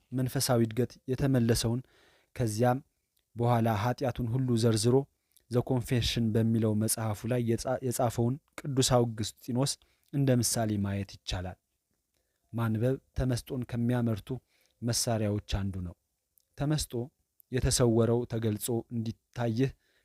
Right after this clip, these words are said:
ከጥልቁ ምስጢር ተካፋይ እንድትሆን የሚያደርግህ እንደሆነ ዘወትር አስታውስ።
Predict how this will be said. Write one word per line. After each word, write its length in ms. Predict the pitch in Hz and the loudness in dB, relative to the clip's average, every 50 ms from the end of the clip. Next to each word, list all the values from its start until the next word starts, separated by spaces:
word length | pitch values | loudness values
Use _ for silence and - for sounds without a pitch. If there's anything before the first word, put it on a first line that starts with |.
| _ _ - | _ _ -4
ከጥልቁ 360 | 139 135 - 127 117 - - 135 | -4 -2 -2 -4 -6 -4 -2 0
ምስጢር 380 | 117 113 107 - - - 117 107 | 0 0 -2 -4 -6 -8 -8 -6
ተካፋይ 480 | - - 117 - 113 107 - - 107 107 - | -6 -8 -6 -4 -4 -4 -4 -6 -8 -8 -6
እንድትሆን 420 | 131 117 110 117 - - 135 135 139 - _ _ _ _ | -6 -4 -4 -4 -2 -2 -2 -2 -4 -6 _ _ _ _
የሚያደርግህ 680 | 120 120 123 120 117 117 113 110 110 107 104 107 107 104 | -2 0 2 2 2 2 2 0 0 -2 -4 -4 -4 -4
እንደሆነ 420 | 104 104 98 101 98 98 107 107 117 117 - _ _ _ _ _ _ | -4 -4 -2 -2 -2 -2 -2 -2 -4 -6 -8 _ _ _ _ _ _
ዘወትር 440 | - 101 113 107 107 104 98 - - - _ _ | -8 -4 -4 -2 -2 -4 -4 -8 -16 -20 _ _
አስታውስ። 500 | - 110 95 - - - 98 92 92 - | -10 -8 -6 -6 -8 -8 -10 -10 -8 -10